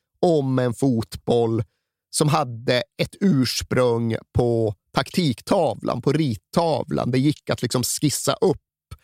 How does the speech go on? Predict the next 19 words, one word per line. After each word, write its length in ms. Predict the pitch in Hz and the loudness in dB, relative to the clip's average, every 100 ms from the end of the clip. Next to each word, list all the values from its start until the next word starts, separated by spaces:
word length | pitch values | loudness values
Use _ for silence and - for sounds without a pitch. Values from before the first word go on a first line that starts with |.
| _ _ _ | _ _ _
matchplaner 1200 | - 151 - - - 143 131 123 123 120 117 117 - | 2 2 0 -8 -2 0 2 2 0 0 0 -2 -4
på 120 | - | -2
förhand 920 | 143 156 135 117 110 131 127 117 117 - _ _ _ - | 2 2 2 2 2 2 2 0 -2 -4 _ _ _ 0
och 140 | 180 | 2
därefter, 920 | 139 131 139 131 - - - - 127 110 _ _ - | 2 0 0 0 -4 -10 -6 -2 -2 -2 _ _ -4
ja, 80 | - | 0
men 100 | 180 | 2
lite 200 | 175 151 | 2 2
grann 340 | 135 131 135 | 0 2 2
låsa 460 | 143 139 120 - 139 - | 2 0 0 -2 -4 -2
in 520 | 208 160 107 113 120 - _ | 0 0 0 -2 -2 -4 _
sina 220 | - 139 | -2 0
spelare, 840 | 123 - 127 110 107 110 110 113 113 _ | 0 0 0 0 0 0 0 -2 -4 _
sitt 320 | - 131 - 123 | -6 -6 -4 -2
lag 520 | 120 107 107 107 113 - | 0 0 -2 -4 -8 -4
i 440 | 185 - 113 113 104 _ _ - | 0 0 0 -2 -4 _ _ -6
ett 100 | - | -2
upplägg. 960 | - 180 _ - 180 196 - 127 139 156 _ _ _ _ _ _ _ _ _ _ - | -2 -4 _ -2 0 0 -2 -4 -4 -4 _ _ _ _ _ _ _ _ _ _ 0
Och 380 | 170 156 151 | 2 2 0